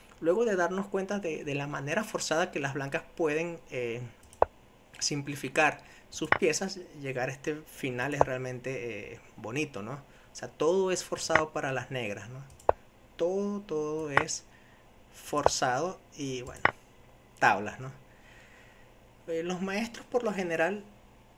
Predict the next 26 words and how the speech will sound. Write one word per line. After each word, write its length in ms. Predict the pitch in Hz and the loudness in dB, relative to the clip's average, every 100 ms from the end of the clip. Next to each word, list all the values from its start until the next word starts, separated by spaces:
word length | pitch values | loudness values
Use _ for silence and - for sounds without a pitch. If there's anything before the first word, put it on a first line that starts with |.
| - - - - - - - - - - | -20 -20 -20 -20 -20 -20 -20 -20 -18 -2
se 220 | 147 208 | 2 2
destacan 500 | 180 - 165 175 180 | 2 2 0 2 2
más 320 | 170 190 - - - - - | 2 0 -4 -12 -20 -18 -2
cuando 280 | 180 165 | 0 2
están 280 | 151 - 156 | 0 0 0
en 80 | 170 | 0
posiciones 800 | 196 180 160 - 151 160 170 - - | -2 -2 -2 0 0 0 -2 -4 -4
inferiores 800 | 170 - 151 151 175 202 - - - | -4 0 0 2 2 0 -6 -10 0
y 60 | |
salvan 400 | 160 156 143 143 | 2 4 2 0
la 120 | 143 135 | -2 0
partida, 500 | 117 - 135 117 - | 0 0 0 0 -2
porque 240 | 98 - | -8 -6
es, 240 | - - - - - - - - - - - - | -4 -6 -8 -20 -20 -20 -20 -20 -20 -20 -20 -10
si 200 | - 277 | -6 -2
un 120 | 339 | 0
maestro 420 | 285 254 - 269 | 2 0 -2 -6
tiene 260 | - 233 240 | -2 0 0
ventaja 380 | 208 160 170 190 | 0 2 4 6
en 80 | |
una 200 | 185 175 | 4 2
posición 440 | - 147 - 165 156 | 2 -2 0 0 0
y 40 | |
logra 500 | 147 156 175 196 196 196 175 | 0 2 2 2 0 -4 0
ganarlo, 520 | 175 165 160 240 262 | 4 6 4 4 0
pues 280 | 180 - | 0 -2